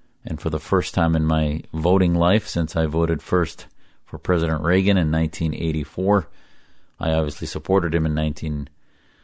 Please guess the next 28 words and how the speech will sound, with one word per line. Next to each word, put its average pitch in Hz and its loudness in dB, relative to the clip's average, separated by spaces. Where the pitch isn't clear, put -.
uh, - -12
nineteen 80 -2
eighty, 92 2
but 82 -6
wasn't 76 -4
able 73 -8
to - -12
vote. 87 -2
Um, 71 -4
but, 80 -4
oh, 107 4
I'm 110 4
sorry. 82 0
I 85 -4
su-, - -10
I, 78 -2
my 82 0
first, - -4
uh, 80 -2
uh, 73 -6
voting 80 2
was 78 0
for 78 -2
President 76 0
Bush 87 0
in 76 -4
nineteen 80 -2
eighty-eight. 80 0